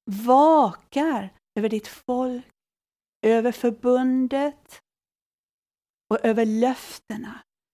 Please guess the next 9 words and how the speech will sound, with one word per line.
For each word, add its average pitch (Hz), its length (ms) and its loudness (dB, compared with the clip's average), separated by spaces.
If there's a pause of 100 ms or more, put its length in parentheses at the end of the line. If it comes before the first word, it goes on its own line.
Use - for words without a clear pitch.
(180)
Du 220 100 -2
fullbordade 247 1120 -2
och 262 100 -4
det 262 220 -8
kan 294 720 -2 (380)
omöjligt 277 880 2
gå 208 120 -2
om 190 160 0
intet. 180 380 -8